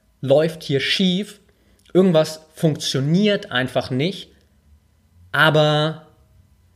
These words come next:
es ändert sich einfach nichts. Und das eigentlich wirklich Traurige dabei ist,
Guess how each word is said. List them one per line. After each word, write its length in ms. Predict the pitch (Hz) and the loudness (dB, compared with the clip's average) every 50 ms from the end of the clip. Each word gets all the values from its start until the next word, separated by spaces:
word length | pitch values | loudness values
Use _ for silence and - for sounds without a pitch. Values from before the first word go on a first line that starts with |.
| _ _ _ _ _ _ | _ _ _ _ _ _
es 180 | 135 135 - | -8 -8 -6
ändert 360 | - 135 165 208 220 208 - - | -2 0 0 2 2 2 0 -2
sich 200 | 135 113 - 87 | -4 -6 -4 -4
einfach 300 | 117 113 - - - - | -6 -6 -6 -10 -10 -10
nichts. 420 | 113 - - - - - - - _ _ _ _ _ _ _ _ _ _ _ _ | -12 -12 -12 -16 -20 -20 -20 -20 _ _ _ _ _ _ _ _ _ _ _ _
Und 420 | 143 143 147 147 147 147 143 - - | 4 4 6 4 4 2 0 -2 -2
das 260 | 131 135 135 - - | -2 -2 -2 -2 -2
eigentlich 380 | 135 190 208 208 196 170 139 156 | -2 -2 -2 -2 -2 -2 -2 -2
wirklich 300 | 165 165 143 110 - - | -2 -2 -4 -8 -8 -10
Traurige 580 | - - - 135 165 185 170 170 131 135 123 | -4 0 2 2 2 2 2 0 0 0 0
dabei 340 | 120 120 113 120 117 123 135 | -2 0 0 0 2 2 0
ist, 400 | - 139 156 160 165 - - - | 2 0 -2 -2 -2 -8 -14 -18